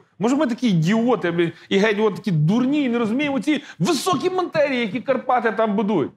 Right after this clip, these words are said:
То прийдіть нам дурним, розкажіть, що ми щось неправильно робимо.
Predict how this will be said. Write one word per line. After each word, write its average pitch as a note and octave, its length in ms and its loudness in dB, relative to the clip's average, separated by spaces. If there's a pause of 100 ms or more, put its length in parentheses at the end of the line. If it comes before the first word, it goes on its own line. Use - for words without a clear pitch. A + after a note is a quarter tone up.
(500)
То G3+ 80 0
прийдіть F4 440 0
нам D#4 240 2
дурним, D#4 380 0
розкажіть, B3+ 440 0
що G3 100 -2
ми A3 120 0
щось G3 160 -2
неправильно G#3 440 0
робимо. D#3 280 -2